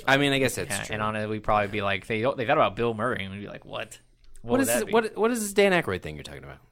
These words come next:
Speaker 1: I don't know about a
Speaker 2: Oh.
Speaker 1: Dan Aykroyd thing.
Speaker 2: Dan Aykroyd was supposed to be a cameo in Zombieland two.
Speaker 3: Uh-huh.
Speaker 2: And he wasn't.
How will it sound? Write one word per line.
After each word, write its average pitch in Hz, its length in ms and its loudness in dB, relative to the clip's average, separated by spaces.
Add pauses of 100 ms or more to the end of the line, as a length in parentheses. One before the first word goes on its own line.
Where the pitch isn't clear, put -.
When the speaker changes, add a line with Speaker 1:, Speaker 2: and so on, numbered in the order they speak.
(180)
Speaker 1:
I 160 60 -4
don't 180 100 0
know 170 120 2
about 117 160 2
a - 20 -2
Speaker 2:
Oh. 98 40 -4
Speaker 1:
Dan 92 180 -2
Aykroyd 76 280 -10
thing. 69 200 -18 (260)
Speaker 2:
Dan 165 240 0
Aykroyd 160 580 2 (720)
was 143 240 -2
supposed 165 460 0
to 202 100 0
be 123 400 -4 (560)
a 135 80 -8
cameo 113 720 -2 (680)
in 127 140 -8
Zombieland 123 560 -4
two. 120 420 -6 (140)
Speaker 3:
Uh-huh. 113 200 -6 (1400)
Speaker 2:
And 117 540 -6 (840)
he 127 100 -6
wasn't. 123 580 -6